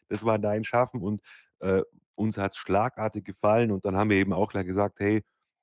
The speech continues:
ähm, machen wir's mit dem Joel, ähm, und du machst die komplette Kom-, Kommunikation mit ihm. Das war mir wirklich damals sehr recht und das war vom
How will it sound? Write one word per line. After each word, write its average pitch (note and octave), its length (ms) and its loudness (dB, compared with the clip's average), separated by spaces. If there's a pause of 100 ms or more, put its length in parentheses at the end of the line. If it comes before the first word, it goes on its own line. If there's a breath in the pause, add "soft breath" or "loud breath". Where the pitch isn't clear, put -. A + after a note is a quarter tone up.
(380)
ähm, G2+ 360 0 (140)
machen G2+ 220 -2
wir's G#2+ 100 0
mit G2+ 120 -4
dem F2+ 80 -8
Joel, A#2+ 480 2 (140)
ähm, A2 320 0 (500 soft breath)
und G#2 400 0
du A2 100 -2
machst A2 240 -2
die G2 40 -10
komplette G#2 380 -2
Kom-, G#2 280 -6
Kommunikation G#2+ 600 -4
mit A2 140 -2
ihm. A2 140 0
Das F#2 120 -2
war G2 120 -8
mir G2+ 160 0
wirklich G#2 200 -6
damals G2 440 -4
sehr B2 300 2
recht C3 340 -4
und F#2+ 300 -4
das F#2 120 -16
war G2+ 220 0
vom G2+ 300 -2